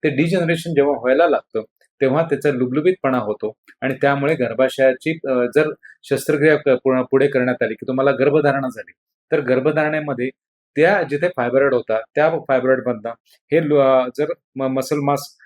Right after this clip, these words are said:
लेचंपेचं झालं, तर इकडनं हे गर्भाशय फाटू शकतं आणि तुम्हाला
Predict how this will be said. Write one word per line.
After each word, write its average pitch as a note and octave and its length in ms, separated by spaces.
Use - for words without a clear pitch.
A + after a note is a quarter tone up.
लेचंपेचं D3 500
झालं, A#2+ 240
तर C3 140
इकडनं C#3 360
हे C#3 320
गर्भाशय C#3 520
फाटू C3 220
शकतं A#2 460
आणि C3 160
तुम्हाला B2 380